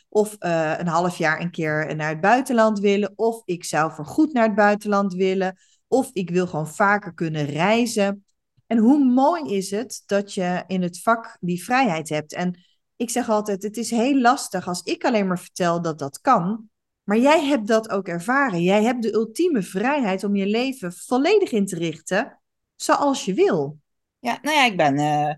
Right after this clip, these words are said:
Speaker 2: eh, een half jaar geleden, toen ik nog in de opleiding zat, eh, ben ik ook gewoon vier maanden in het buitenland geweest. Dus dat was, eh, ja, iets heel leuks om dat een keer te doen.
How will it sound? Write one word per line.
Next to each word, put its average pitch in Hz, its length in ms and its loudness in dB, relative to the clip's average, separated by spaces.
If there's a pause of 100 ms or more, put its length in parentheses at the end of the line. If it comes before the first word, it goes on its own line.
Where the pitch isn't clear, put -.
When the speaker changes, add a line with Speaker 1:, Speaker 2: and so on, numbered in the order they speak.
(500)
Speaker 2:
eh, 165 400 -4
een 165 80 -6
half 175 300 0
jaar 170 200 2
geleden, 175 360 -2
toen 185 140 -8
ik 170 80 -6
nog 151 160 -10
in 190 140 -4
de 185 100 -2
opleiding 165 560 0
zat, 147 300 -10
eh, 151 100 -4
ben 160 180 -4
ik 165 100 -8
ook 196 140 -6
gewoon 233 200 2
vier 214 260 0
maanden 175 340 0
in 165 60 -4
het 160 100 -8
buitenland 165 580 -2
geweest. 156 600 -10 (100)
Dus - 140 -10
dat 180 200 -2
was, 147 280 -2
eh, 139 280 0 (380)
ja, 143 140 -4
iets 180 180 -2
heel 180 220 2
leuks 220 300 2
om 226 100 0
dat 190 160 2
een 185 100 -4
keer 180 260 -2
te 175 140 -10
doen. 220 340 -2